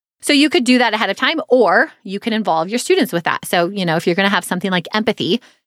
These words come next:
you could give a general definition of what empathy looks like and then ask your class, "Okay, if we're gonna focus on being empathetic this year, what does that look like for us? You know, how are we going to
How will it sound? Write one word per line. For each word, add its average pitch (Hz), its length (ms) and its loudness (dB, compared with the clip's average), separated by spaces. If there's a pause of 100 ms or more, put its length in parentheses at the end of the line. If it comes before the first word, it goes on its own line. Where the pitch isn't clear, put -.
you 196 160 -2
could 202 100 -2
give 180 140 0
a 185 60 2
general 185 260 -2
definition 180 400 -4
of 175 80 -4
what 180 220 0
empathy 175 340 -2
looks 190 240 -2
like 175 240 -2
and 170 100 -6
then 160 100 -4
ask 170 340 -4
your 165 100 -2
class, - 340 -4
"Okay, 170 200 -2
if 160 100 -6
we're 180 160 0
gonna 226 160 0
focus 202 420 -2
on 170 140 -6
being 175 220 -4
empathetic 202 560 -2
this - 180 -10
year, 160 260 -6 (380)
what 196 200 2
does 214 140 0
that 202 180 -2
look 202 220 -4
like 175 200 -2
for 190 440 -2
us? - 380 -4 (320)
You 175 80 -12
know, 170 140 0
how 196 300 2
are 190 200 0
we 180 540 0 (380)
going 185 240 0
to - 100 -6